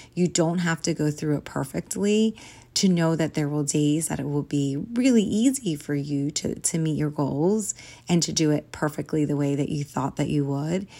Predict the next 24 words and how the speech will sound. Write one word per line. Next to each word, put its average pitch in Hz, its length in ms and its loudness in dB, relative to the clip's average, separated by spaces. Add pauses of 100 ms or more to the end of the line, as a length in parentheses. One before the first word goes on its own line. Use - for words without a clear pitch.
(240)
And 202 160 6
to - 120 2
know 196 140 6
that 185 180 -2
other 165 280 0
days, 202 580 0 (400)
it's 180 160 2
probably 156 880 0
not 147 440 0
going 165 260 0
to - 140 -4
be 165 100 0
perfect. 165 560 -6
It's - 160 -10
gonna 147 240 0
be, 143 180 -2
like, 147 220 -4
the 151 240 -4
bare 143 280 0
minimum. 170 640 2 (360)
You 180 160 4
may 165 180 4
have 156 360 -4
to, 147 600 0